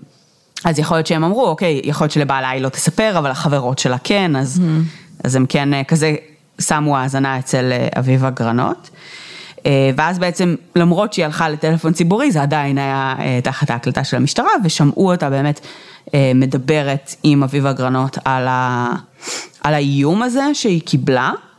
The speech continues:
Speaker 1: אה, שבעצם, אה, בשלב הזה היא עוד לא כל כך מבינה מה משמעות האיום, אבל, אה, אבל זה מלחיץ אותה, זה גורם לה באמת להגיב. אה, אותה נאווה, אה,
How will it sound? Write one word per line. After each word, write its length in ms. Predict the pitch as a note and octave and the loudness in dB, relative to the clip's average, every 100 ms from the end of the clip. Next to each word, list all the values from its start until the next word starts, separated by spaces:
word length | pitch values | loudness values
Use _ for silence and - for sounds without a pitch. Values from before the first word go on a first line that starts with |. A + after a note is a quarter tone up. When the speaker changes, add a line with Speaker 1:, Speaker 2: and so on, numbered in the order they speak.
| - | -4
Speaker 1:
אה, 60 | C#3 C3 B2+ B2 A#2+ | 0 2 2 0 0
שבעצם, 640 | - B2+ B2+ - C3+ C3 | 0 0 -2 0 2 2
אה, 300 | B2 B2 B2+ C3+ - - - | 2 0 -2 -4 -8 -20 -2
בשלב 320 | D3+ D#3 D#3 | 0 2 2
הזה 120 | D3+ D#3 | 2 0
היא 60 | |
עוד 100 | C#3+ | 0
לא 80 | D3+ | 0
כל 120 | E3 | -2
כך 140 | E3 - | -2 2
מבינה 460 | D#3 C#3 D3 D3 | 2 4 2 2
מה 160 | C#3+ C#3 | 0 -2
משמעות 360 | C#3+ - D3 D#3 | 0 2 2 2
האיום, 440 | F3+ C#4+ F4+ F4 F4+ - - - - - | 2 2 2 0 -6 -14 -16 -16 -18 -4
אבל, 540 | D#3 D3+ C#3 C#3 C#3 C3+ | 0 0 0 0 0 0
אה, 280 | C3+ C3+ C3+ C#3 C#3 - - _ _ _ _ _ - | 0 0 2 2 2 -2 -8 _ _ _ _ _ -4
אבל 120 | F#3+ E3 | 0 0
זה 100 | D3+ | 0
מלחיץ 400 | D3 - D3 D3+ | -2 0 0 0
אותה, 280 | D3 D3 B3+ | 0 0 0
זה 120 | F#3+ | 0
גורם 380 | D3 C3+ C#3 C#3 | 0 0 0 0
לה 100 | C3+ | -2
באמת 320 | B2+ B2+ B2 | -2 -2 -2
להגיב. 440 | B2 B2 C#3+ B3 B3+ C4+ - - - - | -2 0 2 2 0 -4 -8 -14 -14 -4
אה, 60 | D3 C#3 C3 B2+ - | 0 2 2 0 -2
אותה 400 | D#3 D#3 E3+ E3+ D#3+ | -4 -2 0 0 0
נאווה, 560 | D3+ E3+ E3+ C#3+ C3+ D3+ - | 0 0 -2 -2 -2 -4 -8
אה, 40 | - | -2